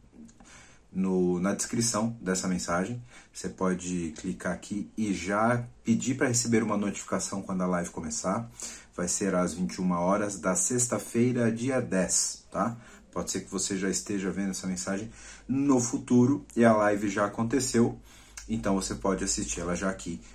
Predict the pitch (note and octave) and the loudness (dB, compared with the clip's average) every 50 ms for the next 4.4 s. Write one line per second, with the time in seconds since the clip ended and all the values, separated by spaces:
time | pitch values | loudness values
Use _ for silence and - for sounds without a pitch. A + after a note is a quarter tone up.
0 | - - - - G2+ F2+ D#2+ D#2+ D#2 - F#2 D#2+ F2+ F2 - - - - G2+ G#2 | -20 -10 -4 -2 -2 -2 -2 -4 -8 -8 -8 -6 -6 -6 -6 -6 -4 -2 0 0
1 | G2+ E2+ D#2 D2+ C2+ B1+ B1 - - - - E2+ F#2 - - - - - - - | 0 -2 -2 -4 -6 -8 -8 -12 -14 -8 -4 -2 -2 -2 -4 -6 -12 -18 -14 -10
2 | - F3 - G3 F3 - E3 D#3 - D3+ C3 A#2 A2+ G2+ G#2+ G2+ G#2 G2+ - - | -6 -2 0 2 4 4 4 4 6 6 6 6 4 2 0 0 0 0 0 0
3 | F2+ F2 F2 F2 - - A2 - A#2 B2+ B2+ A#2+ A2+ G#2 G2 G2 - - - F#2+ | 0 0 0 -2 -4 -6 -8 -4 -2 0 2 2 2 2 0 -2 -6 -4 -2 -2
4 | - - - E2 - - - - | -2 0 0 -2 -2 -4 -6 -12